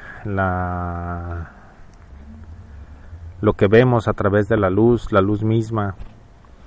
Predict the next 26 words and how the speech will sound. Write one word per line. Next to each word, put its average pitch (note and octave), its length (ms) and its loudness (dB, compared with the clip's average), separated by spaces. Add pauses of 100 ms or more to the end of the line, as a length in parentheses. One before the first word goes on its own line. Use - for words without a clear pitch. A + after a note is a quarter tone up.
(380)
los G#2 200 4
objetos A#2+ 400 2
sólidos A#2 640 6 (400)
que G#2 100 4
serían G2+ 400 4
energía, G#2+ 640 0 (1600)
que G#2 120 6
vibra A#2+ 360 6
de G#2+ 120 6
tal A2+ 220 6
manera G#2+ 500 4 (760)
que G2 100 -2
se G#2 140 0
percibe - 460 0
como G2 220 -6
sólido. F#3 340 0 (3000)
Hay G#3 120 10
mucha A3 220 6
información C3+ 580 8
en D3+ 100 8
la C3+ 60 8
actualidad G#2+ 560 8
respecto A2 460 4
a F#2 40 4
todo A2+ 280 10
esto. A2 420 8